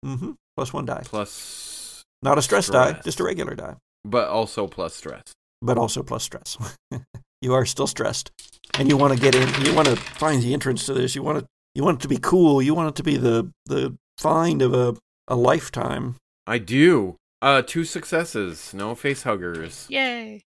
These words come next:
Speaker 1: You find a huge bar inset into the metal itself, like it's some sort of plunger-like wheel, except it's just a bar.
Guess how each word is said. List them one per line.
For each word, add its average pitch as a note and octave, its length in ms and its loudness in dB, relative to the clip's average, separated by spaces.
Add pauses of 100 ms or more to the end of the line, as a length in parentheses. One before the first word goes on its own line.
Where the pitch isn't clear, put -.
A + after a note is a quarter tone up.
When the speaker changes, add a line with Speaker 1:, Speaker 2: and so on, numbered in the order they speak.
(160)
Speaker 1:
You D#3+ 580 0
find C3+ 1000 -4 (320)
a B2 400 2 (440)
huge G#3+ 1000 0 (280)
bar B2 640 4 (280)
inset D3 800 2 (300)
into C3 540 0
the A2 140 -2
metal A2+ 400 0
itself, - 640 -2 (280)
like C3 320 2
it's B2+ 200 -6
some C#3+ 180 0
sort C3 240 0
of A#2 300 0 (280)
plunger-like C#3 1300 0 (440)
wheel, F#3 480 0 (300)
except B2+ 240 -4
it's B2+ 140 -4
just C3 160 -4
a A2+ 60 -2
bar. B2 600 0